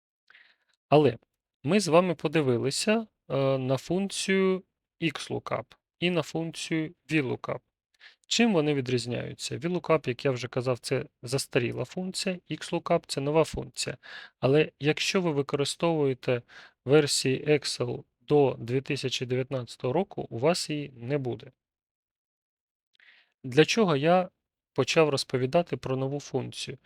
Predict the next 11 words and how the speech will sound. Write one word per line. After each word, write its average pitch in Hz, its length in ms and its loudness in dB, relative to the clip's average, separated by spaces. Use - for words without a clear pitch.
Тому 190 220 2
що - 340 0
зараз 196 400 6
я 139 80 4
знову 170 300 -2
хочу - 320 -6
підібрати 147 760 0
ціну 190 500 -4
і 147 120 -2
артикул, 143 680 -4
але 147 400 2